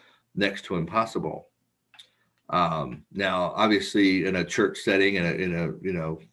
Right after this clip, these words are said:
uh, spiritual aspect, the person can, uh, reach out and, you know, experience some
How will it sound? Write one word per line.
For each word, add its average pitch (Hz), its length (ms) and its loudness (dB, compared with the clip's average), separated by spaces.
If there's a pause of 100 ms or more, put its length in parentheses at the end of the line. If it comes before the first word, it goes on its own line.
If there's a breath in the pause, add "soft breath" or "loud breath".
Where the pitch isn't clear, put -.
(480)
uh, 71 180 -6
spiritual 95 540 2
aspect, 90 520 0
the 80 80 -2
person 90 440 -2
can, 82 340 -2 (640 soft breath)
uh, 82 380 -2
reach 95 300 0
out 85 280 2
and, 80 220 -2
you 87 60 -2
know, 80 260 -4
experience 92 720 -2
some 78 360 -4